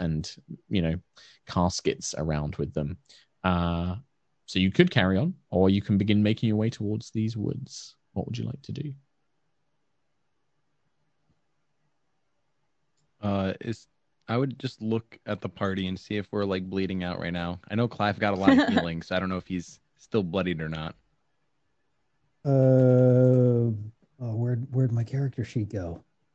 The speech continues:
Speaker 4: Pretty sure still bloodied.
Speaker 2: Okay.
Speaker 4: Wait, hold up.
Speaker 1: You could take a short rest. You could try and, like, find somewhere to, to sit down for an hour and take a short rest.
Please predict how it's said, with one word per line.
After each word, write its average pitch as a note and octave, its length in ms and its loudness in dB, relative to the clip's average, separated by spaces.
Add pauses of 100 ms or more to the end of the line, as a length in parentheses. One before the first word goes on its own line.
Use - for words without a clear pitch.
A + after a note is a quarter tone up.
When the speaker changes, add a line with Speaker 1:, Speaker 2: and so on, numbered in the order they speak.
(220)
Speaker 4:
Pretty A#3+ 200 8
sure E3+ 200 8
still C#3 280 4
bloodied. G2+ 460 2 (400)
Speaker 2:
Okay. F2 240 -4 (580)
Speaker 4:
Wait, G#2 200 -2
hold G2 240 -4
up. F2 100 -10 (100)
Speaker 1:
You A2 220 4
could C3+ 140 6
take C#3 200 4
a A2 40 4
short C#3+ 240 4
rest. D3+ 380 2
You G#2 80 4
could G#2 140 2
try A#2 180 6
and, G#2+ 100 6
like, G#2 180 4
find A2 260 4
somewhere G#2 300 4
to, G#2 300 2
to G#2 220 -2
sit - 240 -4
down G#2+ 220 4
for G#2 120 -2
an F#2+ 60 2
hour G2 260 0
and G2+ 120 -2
take G2+ 200 -4
a G2 160 -2 (1080)
short - 420 -6
rest. G2+ 440 -6